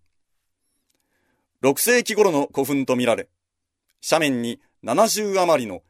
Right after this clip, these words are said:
横穴式石室を持つ円墳が点在しています。これらの墓は、古代朝鮮の墓と共通する特徴があり、埋葬されたのは渡来人であったと推定されています。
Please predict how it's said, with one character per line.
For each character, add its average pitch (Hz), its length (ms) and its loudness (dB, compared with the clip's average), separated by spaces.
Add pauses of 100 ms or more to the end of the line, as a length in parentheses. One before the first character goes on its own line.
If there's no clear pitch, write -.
(160)
横 156 380 2
穴 202 160 2
式 - 220 -6
石 147 300 -6
室 - 240 -10
を 110 120 -4
持 117 100 -4
つ - 220 -12 (160)
円 156 280 -2
墳 180 300 -2
が 175 220 2 (400)
点 123 180 -4
在 113 260 -4
し - 120 -8
て 110 80 -8
い 95 100 -8
ま 87 80 -10
す。 - 400 -10 (1300)
こ 170 140 4
れ 240 80 8
ら 233 100 4
の 143 100 -4
墓 123 220 -2
は、 117 140 -4 (680)
古 185 140 -2
代 151 220 4
朝 202 260 -4
鮮 190 300 -4
の 135 100 -2
墓 131 220 -2
と 143 180 -2 (100)
共 143 200 -2
通 143 200 -4
す 131 120 -8
る 131 100 -6
特 120 180 -8
徴 131 220 0
が 117 180 4
あ 110 60 4
り、 95 120 -8 (800)
埋 156 200 2
葬 156 240 -2
さ 147 100 -2
れ 143 80 -2
た 139 120 -2
の 120 100 -2
は 110 160 -2 (220)
渡 147 100 -4
来 226 240 4
人 139 280 -2
で 123 120 2
あ 117 60 2
っ - 140 -6
た 113 120 -10
と 135 260 -4
推 113 300 -8
定 98 240 -4
さ 101 80 -8
れ 95 100 -6
て 92 120 -10
い 90 100 -10
ま 82 100 -10
す。 - 340 -8